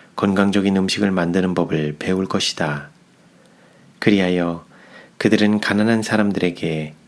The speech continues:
육식을 대용할 음식을 스스로 준비하는 방법을 가르칠 수 있을 것이다. 이렇게 도움을 받은 사람들은 다시 다른 사람을 가르칠 수 있다. 그러한 일이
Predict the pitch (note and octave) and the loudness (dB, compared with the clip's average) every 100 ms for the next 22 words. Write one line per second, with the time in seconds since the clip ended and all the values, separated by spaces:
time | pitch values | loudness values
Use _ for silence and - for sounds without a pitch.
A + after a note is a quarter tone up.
0 | - G#2+ G2+ - G2+ F#2+ F2+ G2+ F#2+ F#2 | -2 0 2 2 2 0 -2 -2 -2 0
1 | F#2 F#2 G#2 G2 - F#2 E2 D2+ D2+ - | -2 0 0 0 -2 -2 -2 -2 -8 -18
2 | - - A2 - G#2 G2 G#2+ G2+ G#2 G2+ | -12 -4 -2 0 0 0 0 0 2 2
3 | G2 F2+ F2+ F2+ F2 E2+ D#2+ - F#2+ G2 | 0 -2 -2 -2 -2 -2 -4 -4 -4 -4
4 | - - - F#2 - F#2+ - G2 - D#2 | -4 -4 -2 -2 -2 -4 -4 -4 -4 -6
5 | D2 - - - - - - - - - | -6 -10 -18 -20 -20 -20 -20 -20 -20 -20
6 | _ - - - G#2+ G#2 A2+ G#2+ G#2 G#2 | _ -20 -20 0 2 2 0 0 2 4
7 | G#2+ G#2+ G#2 G#2 G#2 G#2 F#2+ - E2 D2+ | 4 2 2 0 0 -2 -2 -2 -4 -4
8 | D2+ - - - _ - F#2+ G2 F#2 - | -8 -18 -20 -20 _ -4 -2 0 0 0
9 | G2 G#2 G2+ G#2 G2 F#2+ - G2 - G2 | 2 2 2 0 0 0 0 0 -2 -6
10 | - G2+ E2+ E2 D2 C#2+ - - - - | -2 -2 0 -4 -6 -8 -16 -20 -20 -20
11 | - - - - - - G#2+ G2+ F#2+ F2 | -20 -20 -20 -20 -12 0 4 4 2 0
12 | D#2+ E2+ D#2+ | 0 -2 -4